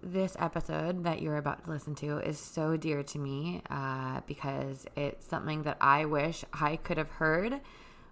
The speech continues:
when I was nineteen years old, twenty years old, twenty-one years old, when I was struggling with body image and my relationship with food. And, um, you know, honestly,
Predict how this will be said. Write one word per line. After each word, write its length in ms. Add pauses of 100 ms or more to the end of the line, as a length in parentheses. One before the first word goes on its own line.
when 120
I 140
was 440 (460)
nineteen 480
years 200
old, 240
twenty 260
years 180
old, 160
twenty-one 440
years 200
old, 260
when 200
I 220
was 160
struggling 440
with 200
body 320
image 580
and 320
my 160
relationship 580
with 140
food. 720
And, 420 (560)
um, 600 (560)
you 80
know, 80
honestly, 720